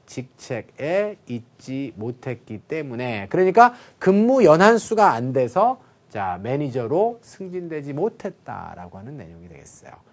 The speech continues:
이해가 됐습니까? 그러므로 전체적으로 문장을 다 해석, 해석해 보셔도 가장 적절한 것은 B번이고요. 사실 because 이하를 보지 않더라도,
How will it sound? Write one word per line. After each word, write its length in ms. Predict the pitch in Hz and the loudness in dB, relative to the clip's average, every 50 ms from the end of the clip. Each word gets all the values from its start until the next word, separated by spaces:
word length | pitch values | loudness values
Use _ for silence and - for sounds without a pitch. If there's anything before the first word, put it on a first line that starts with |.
| _ _ - | _ _ -8
이해가 200 | 139 151 170 175 | -4 -2 0 2
됐습니까? 640 | 151 156 156 - 196 202 196 190 202 202 208 208 220 180 | 2 0 0 -2 -4 -4 -2 0 0 0 0 -2 -6 -12
그러므로 260 | - 123 104 101 101 | -14 -14 -12 -12 -12
전체적으로 600 | 101 - 101 98 104 - 113 117 110 107 123 143 | -12 -12 -12 -14 -12 -10 -10 -8 -8 -6 -6 -6
문장을 340 | 127 113 107 120 120 123 123 | -6 -6 -8 -8 -8 -8 -8
다 80 | 110 104 | -8 -6
해석, 340 | 113 120 127 143 175 175 - | -4 -2 -2 -2 -2 -2 -2
해석해 540 | 147 139 - 127 143 165 - - - - | -6 -6 -6 -6 -6 -6 -6 -6 -4 -4
보셔도 540 | 156 131 117 110 123 123 175 220 262 285 269 - - - - _ _ | -4 -4 -4 -4 0 4 6 6 6 6 4 -2 -20 -20 -20 _ _
가장 320 | - - 110 120 123 123 | -8 -4 -2 -2 -2 -2
적절한 380 | - 113 98 - 127 120 120 113 | -4 -10 -10 -8 -8 -8 -8 -8
것은 200 | 110 107 110 104 | -10 -10 -10 -10
B번이고요. 680 | - 147 170 190 208 185 165 175 220 254 233 160 104 - - - _ _ | -10 -8 -4 -4 -4 -4 -4 -4 0 2 2 2 0 -2 -12 -20 _ _
사실 280 | - 160 170 185 185 | -6 -6 -4 -4 -4
because 380 | - 156 151 - 180 170 151 156 | -4 -4 -4 -2 -4 -4 -4 -4
이하를 240 | 143 139 131 131 131 | -2 -2 -2 -4 -4
보지 260 | - - 127 117 135 | -6 -8 -8 -8 -6
않더라도, 720 | 107 101 101 98 - 110 101 101 101 151 214 262 277 269 | -8 -8 -10 -12 -12 -10 -10 -6 -2 2 2 2 2 -2